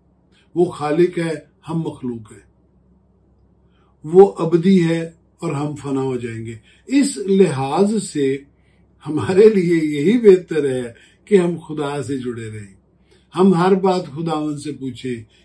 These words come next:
कि खुदावंद, क्या करूं? दाऊद बादशाह की जिंदगी में हमें मिलता है कि खुदावंद ने उससे कहा कि तू बनी इसराइल के शहरों में जा और रह। उसने कहा, "खुदावंद, किस शहर में जाऊं?" खुदावंद ने कहा, "हबरून को जा।"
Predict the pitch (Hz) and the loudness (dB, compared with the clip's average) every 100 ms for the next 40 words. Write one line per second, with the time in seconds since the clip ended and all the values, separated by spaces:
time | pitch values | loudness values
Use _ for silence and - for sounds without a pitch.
0 | - 165 120 147 147 156 165 - 170 185 | -10 -10 -8 -6 -6 -4 -4 -4 -4 -4
1 | 175 131 113 - _ - 160 220 226 247 | -4 -4 -6 -12 _ -6 0 0 0 -4
2 | 196 240 233 233 208 208 196 233 226 202 | -2 -2 -2 -2 0 0 0 -4 0 0
3 | 196 196 190 208 208 - _ _ - 196 | 2 2 2 0 -2 -6 _ _ -4 -2
4 | 170 190 185 208 226 214 170 202 202 185 | 0 0 2 2 2 -2 2 0 2 -4
5 | 185 196 185 196 185 165 _ _ 170 165 | 2 2 2 0 0 -4 _ _ -20 -20
6 | - 170 190 202 - 165 165 180 180 - | -6 2 4 2 0 -4 -2 -2 -2 -4
7 | 165 165 175 165 143 156 151 - _ - | -8 -4 -2 -2 -4 -8 -12 -16 _ -12
8 | 139 165 180 - _ _ _ _ - 180 | -8 -6 -8 -12 _ _ _ _ -4 -2
9 | 175 190 - 151 160 208 202 208 - 202 | 2 0 -2 -6 -4 -4 -4 -6 -4 -4
10 | 180 170 151 131 120 - _ _ - 147 | -2 -6 -6 -6 -8 -12 _ _ -12 -8
11 | 151 160 170 156 165 165 _ _ 147 143 | -6 -4 -4 -4 -8 -12 _ _ -10 -6
12 | 147 151 147 131 113 110 107 | 0 0 0 -6 -8 -12 -16